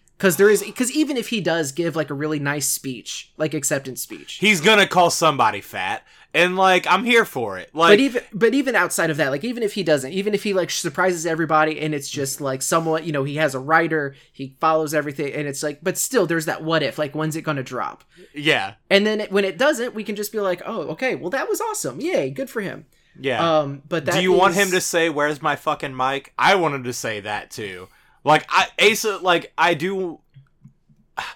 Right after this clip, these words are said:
Speaker 2: I get that the Hall of Fame means something, but I'm also just down to be entertained. And, like,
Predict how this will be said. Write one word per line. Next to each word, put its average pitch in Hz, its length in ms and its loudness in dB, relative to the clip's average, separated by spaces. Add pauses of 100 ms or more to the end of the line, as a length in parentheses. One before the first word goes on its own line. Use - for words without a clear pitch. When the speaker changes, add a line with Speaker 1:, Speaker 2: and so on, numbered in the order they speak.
(280)
Speaker 2:
I 160 120 4
get 196 240 4
that 202 100 -2
the 180 80 0
Hall 160 180 2
of 151 80 -2
Fame 143 240 -6
means 127 240 -8
something, 143 480 -8 (380)
but 170 160 4
I'm 196 160 6
also 156 340 4
just 123 220 -4
down 123 240 2
to 117 60 -8
be 110 180 -8
entertained. 95 680 -14 (440)
And, 185 200 2
like, 190 320 2